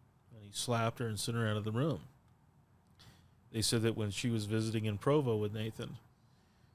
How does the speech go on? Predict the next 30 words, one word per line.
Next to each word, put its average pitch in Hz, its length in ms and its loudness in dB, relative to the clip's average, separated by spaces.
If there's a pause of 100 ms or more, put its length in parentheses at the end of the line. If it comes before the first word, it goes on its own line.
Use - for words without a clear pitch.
(180)
and 113 100 -2
they 117 60 6
would 113 120 4
try 113 140 2
to 110 80 4
conduct 110 360 0
ceremonies, 107 800 -2 (1000)
um, 107 200 0
Linda 120 240 4
would 113 140 2
lock 110 240 2
herself 113 400 0
in 113 60 -2
a 110 40 -2
room. 123 200 0
She 123 140 -4
wouldn't 117 200 -4
come 113 140 -2
out 110 100 0
and 98 80 -6
participate 120 540 -4
unless 107 240 -2
they 117 120 -2
came 113 280 -4
in 110 80 -2
and 104 120 -4 (120)
physically 117 520 -2
brought 110 260 0
her 104 160 0
out. 107 360 -2